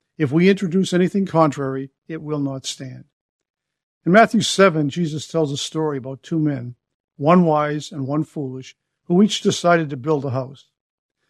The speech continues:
So let's go to Matthew seven, and we'll start in verse twenty-four. "Therefore, everyone who hears these words of mine and practices them, I will compare him to a wise man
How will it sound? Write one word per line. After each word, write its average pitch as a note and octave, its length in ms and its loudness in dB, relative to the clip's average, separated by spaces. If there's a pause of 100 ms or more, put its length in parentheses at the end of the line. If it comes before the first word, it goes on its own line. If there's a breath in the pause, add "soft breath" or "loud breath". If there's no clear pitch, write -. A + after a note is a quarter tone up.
(120)
So E3 80 -2
let's F#3+ 140 0
go G#3+ 100 4
to F#3+ 60 4
Matthew E3+ 420 0
seven, C3+ 560 -6 (920)
and D3 120 -2
we'll C#3 120 -2
start D#3 380 2
in C#3+ 120 -2
verse C#3 280 -4
twenty-four. C3 720 -6 (1600)
"Therefore, D#3 720 4
everyone F#3+ 320 4
who F3 100 2
hears D#3+ 300 2
these D3 220 -4
words D#3 280 -4
of C3+ 80 -4
mine C3 220 -6
and B2+ 100 -10
practices D3+ 580 -4
them, B2 260 -16 (320)
I F3+ 120 6
will A3 120 6
compare F#3 380 -2
him D#3 140 0
to D#3 120 -4
a C#3+ 120 0
wise D3+ 360 4
man B2 320 -10